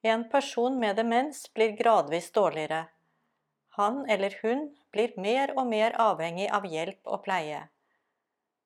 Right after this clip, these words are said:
De fleste med demens er gamle, men også yngre personer kan få demens.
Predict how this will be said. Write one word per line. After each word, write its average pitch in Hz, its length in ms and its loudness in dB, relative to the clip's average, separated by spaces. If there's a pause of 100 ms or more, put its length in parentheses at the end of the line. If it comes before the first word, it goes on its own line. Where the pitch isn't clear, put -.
(340)
De 214 120 0
fleste 247 560 -2
med 214 220 0
demens 208 460 -2
er 196 240 -2
gamle, 147 400 -4 (1000)
men 196 340 2
også - 400 0
yngre 185 360 0
personer 208 680 0
kan 214 160 0
få 165 180 2
demens. 156 600 -6